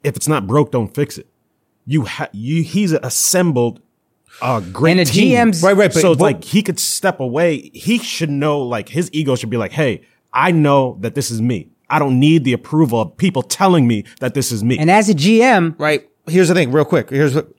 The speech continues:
Speaker 3: yes, understood, understood. But there is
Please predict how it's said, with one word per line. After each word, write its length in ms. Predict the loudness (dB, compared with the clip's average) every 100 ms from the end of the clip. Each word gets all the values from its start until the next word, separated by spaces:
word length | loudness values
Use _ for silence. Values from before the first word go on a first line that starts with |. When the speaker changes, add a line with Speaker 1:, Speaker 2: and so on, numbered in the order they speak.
| _
Speaker 3:
yes, 640 | -8 0 2 2 -2 -8 -12 _ _ -2
understood, 580 | 0 2 0 0 0 -2 _
understood. 460 | -4 -2 -2 -4 -6 _ _ _ _ _ _ -2
But 220 | -2 2
there 240 | 0 0 0
is 440 | 4 6 6 2